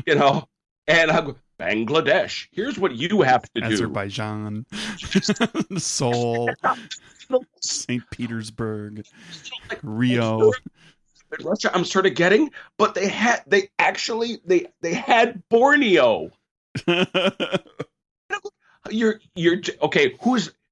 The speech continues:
Speaker 1: so come on, let's be honest. Who's that guy?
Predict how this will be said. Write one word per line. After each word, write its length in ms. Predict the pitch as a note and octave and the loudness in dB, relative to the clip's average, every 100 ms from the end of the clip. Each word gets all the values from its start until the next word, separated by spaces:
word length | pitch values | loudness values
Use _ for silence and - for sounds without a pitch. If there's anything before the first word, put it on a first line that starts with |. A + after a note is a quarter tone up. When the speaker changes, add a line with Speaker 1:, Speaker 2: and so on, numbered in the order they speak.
| - | -4
Speaker 1:
so 180 | - F#3 | 2 2
come 200 | - F3 | 2 2
on, 180 | C3+ G2 | 2 2
let's 140 | D#3 | -4
be 120 | D3 C#3 | 0 0
honest. 280 | A#2+ F2+ _ _ - | 0 -2 _ _ -2
Who's 240 | B3 D#3+ | 0 2
that 260 | E3+ D3 C#3+ | 2 2 0
guy? 520 | C#3+ B2+ F2+ D#2 | 2 2 0 -8